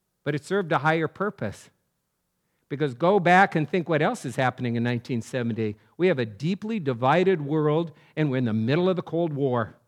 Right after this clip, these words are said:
And it was really hard to bring people together. You think it's hard to bring people together today? This is not the only time it's hard to get people to bring, come together. But that moon landing that ended up not being successful,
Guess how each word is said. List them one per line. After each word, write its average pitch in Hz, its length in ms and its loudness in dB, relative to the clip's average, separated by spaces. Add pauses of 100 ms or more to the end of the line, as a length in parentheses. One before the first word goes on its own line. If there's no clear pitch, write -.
(1300)
And 160 120 2
it 185 40 4
was 147 220 2
really 208 500 8
hard 165 380 8
to 156 80 4
bring 165 240 4
people 165 300 0
together. 131 500 0 (480)
You 185 160 8
think 247 240 2
it's 220 160 2
hard 233 300 6
to 208 60 6
bring 214 200 4
people 214 300 0
together 208 380 4
today? 214 440 6 (140)
This 208 240 4
is 190 120 0
not 185 240 6
the 180 120 4
only 175 240 4
time 160 360 4
it's 135 160 -2
hard 165 220 2
to 151 60 -4
get 156 220 0
people 165 280 -6
to 139 80 -4
bring, 139 300 -2 (200)
come 143 220 0
together. 131 500 0 (300)
But - 220 2
that 233 320 4
moon 208 500 4
landing 156 440 4
that 180 240 6 (200)
ended 226 320 6
up 185 160 6
not 190 340 6
being 185 220 6
successful, 151 920 0